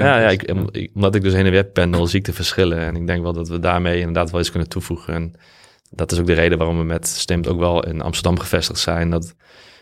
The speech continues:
Speaker 1: ja, die, die, ehm, die nuchterheid, zeg maar. En dat, dat,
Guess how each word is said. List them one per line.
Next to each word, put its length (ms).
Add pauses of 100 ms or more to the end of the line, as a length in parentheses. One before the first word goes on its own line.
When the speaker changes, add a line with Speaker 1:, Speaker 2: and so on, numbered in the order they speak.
Speaker 1:
ja, 260
die, 340
die, 400 (460)
ehm, 640 (100)
die 180
nuchterheid, 680
zeg 200
maar. 240
En 120
dat, 200
dat, 440